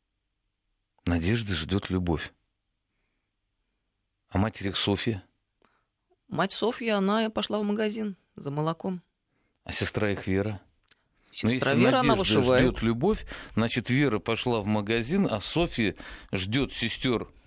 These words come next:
Speaker 1: своих дочерей дома, что ли?
Speaker 2: Нет, нет, нет. Вера вышивает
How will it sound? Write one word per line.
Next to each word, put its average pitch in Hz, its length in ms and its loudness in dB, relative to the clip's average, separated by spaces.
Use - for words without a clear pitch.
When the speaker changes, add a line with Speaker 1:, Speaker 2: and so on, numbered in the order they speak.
Speaker 1:
своих 110 320 0
дочерей 110 480 0
дома, 170 380 0
что 185 180 -8
ли? - 40 -6
Speaker 2:
Нет, 160 220 -12
нет, - 220 -4
нет. - 380 -4
Вера 185 260 2
вышивает 180 800 0